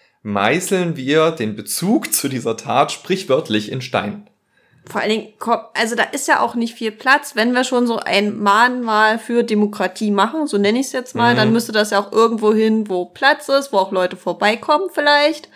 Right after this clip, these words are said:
Speaker 1: Wo es wirkt.
Speaker 2: Wo es wirkt eben. Und nicht halt da in, in der Gasse, wo das halt passiert ist. Das finde
Speaker 1: Ja.
Speaker 2: ich auch nochmal sehr, sehr schräg.
Speaker 1: Jetzt vielleicht noch eine letzte, ein letztes Kapitel in dieser Geschichte. Äh, es gibt jetzt eine Vorlage der Stadt.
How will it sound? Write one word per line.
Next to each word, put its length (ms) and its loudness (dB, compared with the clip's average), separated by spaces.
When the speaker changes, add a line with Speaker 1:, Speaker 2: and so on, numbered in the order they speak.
Speaker 1:
Wo 80 0
es 160 -4
wirkt. 480 -2
Speaker 2:
Wo 80 2
es 240 2
wirkt 280 2
eben. 300 2
Und 220 2
nicht 200 -2
halt 260 0
da 220 6
in, 400 -6
in 160 -2
der 140 2
Gasse, 400 -2
wo 100 -4
das 220 -2
halt 160 -2
passiert 440 -2
ist. 200 -2
Das 160 -4
finde 200 0
Speaker 1:
Ja. 60 2
Speaker 2:
ich 220 -10
auch 180 0
nochmal 280 0
sehr, 200 2
sehr 120 -2
schräg. 500 -6
Speaker 1:
Jetzt 420 -4
vielleicht 280 0
noch 140 -2
eine 240 -2
letzte, 480 0
ein 100 0
letztes 260 0
Kapitel 400 0
in 100 -4
dieser 180 -6
Geschichte. 460 -4
Äh, 140 2
es 180 -2
gibt 180 -2
jetzt 140 -4
eine 80 -4
Vorlage 680 0
der 180 2
Stadt. 520 -2